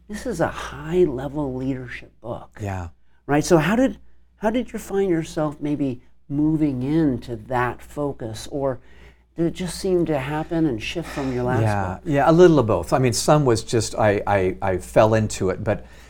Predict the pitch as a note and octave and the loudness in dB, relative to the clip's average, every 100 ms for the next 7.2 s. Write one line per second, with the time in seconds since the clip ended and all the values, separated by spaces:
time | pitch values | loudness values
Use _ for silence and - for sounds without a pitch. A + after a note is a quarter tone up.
0 | - - B2 A#2+ - A#2 A#2 A#2+ F3 E3+ | -10 2 4 4 4 0 2 2 0 2
1 | B2+ A#2 - G2+ F2 - F#2 E2 E2 E2 | 0 -2 -2 -4 -6 -4 -2 -2 -6 -8
2 | - - - - - - F3+ F#3 G#3 F3 | -10 -12 -18 -20 -10 2 4 4 2 0
3 | A2 A#2 G#2 G#2 G2 F#2+ F#2 - F#2 - | 2 2 2 0 -2 -2 -4 -4 -8 -6
4 | E2+ F#2 E2 - - B2 D3+ F#3+ F#3 - | -6 -6 -6 -6 -2 0 0 -2 -4 -6
5 | B2+ A#2+ G2+ G2 F2+ F2+ - - G2+ G2 | -4 -4 -2 0 0 0 -6 -6 -4 -4
6 | G2+ A2+ B2+ C#3 G#2 - - G2 F2 D#2 | -4 -2 -2 -2 -4 -4 -2 -2 -2 -8
7 | D2 - | -12 -14